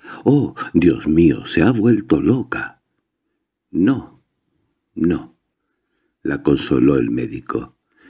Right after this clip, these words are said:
"No es locura, sino algo insólito que va a suceder". Y siguió corriendo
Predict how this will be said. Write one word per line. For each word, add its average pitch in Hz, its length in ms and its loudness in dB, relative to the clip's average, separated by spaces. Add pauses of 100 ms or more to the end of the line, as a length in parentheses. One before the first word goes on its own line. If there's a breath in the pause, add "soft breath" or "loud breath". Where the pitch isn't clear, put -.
(220 soft breath)
"No 78 320 4
es 80 180 2
locura, 76 760 2 (720 soft breath)
sino - 460 -2
algo 113 320 2
insólito 95 840 0
que - 140 2
va 69 180 -2
a - 140 -12
suceder". - 800 -4 (1200 soft breath)
Y 151 120 -2
siguió 98 580 0
corriendo 78 760 -4